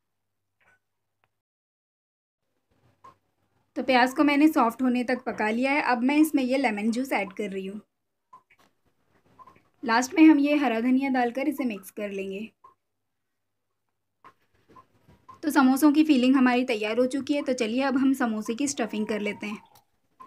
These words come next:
उससे पहले हम समोसे को चिपकाने के लिए उसकी लई तैयार करेंगे।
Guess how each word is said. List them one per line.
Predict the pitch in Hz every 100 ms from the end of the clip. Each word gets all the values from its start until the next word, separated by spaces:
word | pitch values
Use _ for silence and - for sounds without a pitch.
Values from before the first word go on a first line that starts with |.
| _ -
उससे | 262 320
पहले | 311 311
हम | 320 320
समोसे | 302 233 226 247
को | 294
चिपकाने | 294 247 226 214 226
के | 269
लिए | 302
उसकी | 311 -
लई | 240 208
तैयार | 196 202 202 196
करेंगे। | 208 196 196